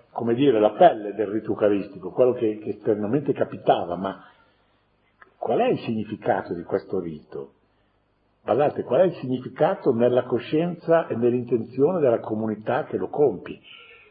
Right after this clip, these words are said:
Cosa intendevano fare? Cosa credevano che avveniva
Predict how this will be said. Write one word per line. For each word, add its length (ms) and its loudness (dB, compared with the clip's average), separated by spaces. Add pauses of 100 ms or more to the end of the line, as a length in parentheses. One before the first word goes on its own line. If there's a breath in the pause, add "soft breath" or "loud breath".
(120 loud breath)
Cosa 320 4
intendevano 840 4
fare? 420 4
Cosa 320 4
credevano 600 4
che 120 4
avveniva 960 2